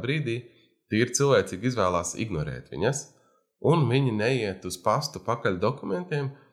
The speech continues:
jo domā, ka tā būs labāk. Es vienmēr cilvēkiem saku:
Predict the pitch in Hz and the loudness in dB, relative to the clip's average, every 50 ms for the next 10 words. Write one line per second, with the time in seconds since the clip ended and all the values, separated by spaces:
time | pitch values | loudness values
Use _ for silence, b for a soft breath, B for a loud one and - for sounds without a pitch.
0 | B B _ _ - 98 98 98 113 127 135 139 127 95 78 76 - - 113 104 | B B _ _ 2 2 4 4 6 4 6 6 4 2 0 -2 -2 0 0 0
1 | 92 85 82 76 76 - 92 92 80 76 64 - - - _ _ _ _ _ _ | 2 0 -4 -6 -4 -2 -2 -2 -2 -4 -8 -10 -12 -18 _ _ _ _ _ _
2 | _ _ _ _ _ _ _ _ - 95 98 113 120 123 120 98 87 - - 123 | _ _ _ _ _ _ _ _ -2 0 2 4 4 4 4 2 2 2 2 2
3 | 110 95 - 85 82 - 101 104 104 - - | 2 2 -2 -6 -4 -4 -4 -4 -4 -6 -12